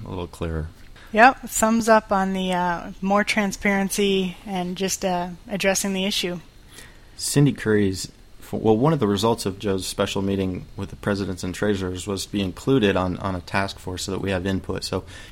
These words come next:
Speaker 1: if you're interested in, in that and you're president or treasurer of a chapter, contact Cindy, or contact, yeah, I think Cindy Curry to be on the task force. All right, another interesting bit of, uh, news. This is a tool news. My Feeds from Adobe Labs is a new tool.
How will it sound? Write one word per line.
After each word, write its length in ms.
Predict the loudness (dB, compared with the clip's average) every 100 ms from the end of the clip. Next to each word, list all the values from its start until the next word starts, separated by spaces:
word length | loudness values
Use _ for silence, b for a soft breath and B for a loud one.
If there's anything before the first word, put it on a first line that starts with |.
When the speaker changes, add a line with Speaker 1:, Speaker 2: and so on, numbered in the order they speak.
| -6
Speaker 1:
if 80 | -2
you're 140 | 2
interested 460 | 2 2 2 2 2
in, 240 | 2 0
in 340 | 0 0 0 -2
that 340 | 2 4 4 2
and 80 |
you're 220 | 0 0 -4 -8
president 420 | -6 -4 -2 -4
or 120 | -2 -2
treasurer 400 | -2 -2 0 -2
of 80 |
a 40 | -2
chapter, 360 | 0 0 -2
contact 500 | -2 0 2 4 2
Cindy, 400 | -2 -2 -2 -2 0
or 120 | 0
contact, 480 | 2 2 2 -2 -4 -16 -12
yeah, 160 | -4 -2
I 40 |
think 180 | 0 -2
Cindy 240 | 0 0
Curry 360 | 0 -2 0 0
to 80 | -2
be 140 | -2
on 100 | -4
the 60 | -2
task 300 | -4 -4 -6
force. 220 | -10 -12 B B B B B B B 4
All 80 |
right, 80 | 6
another 460 | 8 6 6 4 2 -2
interesting 720 | -4 -4 -4 0 0 -2 -6 B B B B -6
bit 180 | -4 -2
of, 220 | -2 -4
uh, 240 | -6 -4 -6 -8
news. 300 | -8 -6 -8
This 180 | -10 -8
is 100 | -6
a 80 | -8
tool 300 | -4 -4 -2
news. 200 | -4 -8 -8
My 300 | -4 -2 -2
Feeds 640 | -4 -4 0 -2 -2 -6
from 200 | -6 -6
Adobe 360 | -6 -4 -2 -2
Labs 400 | 0 0 -2 -4
is 160 | -8 -6
a 60 |
new 120 | -6
tool. 400 | -6 -4 -4 -4